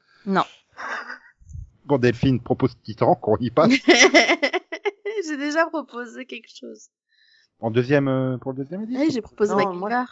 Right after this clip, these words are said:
Speaker 2: Ah oui,
Speaker 4: j'ai
Speaker 2: c'est vrai.
Speaker 4: encore proposé un truc. Euh,
Speaker 3: Oui.
Speaker 4: pour brûlure et Hollywood.
Speaker 2: Non,
Speaker 4: Hmm.
Speaker 2: brûlure et chewing-gum.
Speaker 3: Oui.
Speaker 2: C'est juste
Speaker 4: Euh.
Speaker 2: que chewing-gum, ça fait penser à Hollywood, Hollywood chewing-gum, voilà, la marque. Mais, bref, c'est une blague.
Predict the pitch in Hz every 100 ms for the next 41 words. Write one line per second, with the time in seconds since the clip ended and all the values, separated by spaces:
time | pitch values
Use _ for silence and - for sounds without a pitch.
0 | _ _ _ 127 180 180 165 127 175 -
1 | _ 160 156 151 - 185 _ _ _ _
2 | _ - 143 147 254 131 135 165 180 170
3 | 156 160 175 180 160 _ _ _ _ _
4 | _ 151 117 107 92 143 113 143 139 123
5 | 127 110 95 78 _ _ 220 208 202 _
6 | _ _ _ _ _ _ _ _ _ _
7 | _ _ _ 147 120 117 113 110 - 110
8 | 120 123 95 90 - 90 - 95 95 95
9 | 90 104 98 73 85 85 - 90 82 87
10 | 69 69 73 78 85 - _ _ - -
11 | - - - - 87 76 76 _ _ _
12 | _ 92 90 _ _ - 90 82 80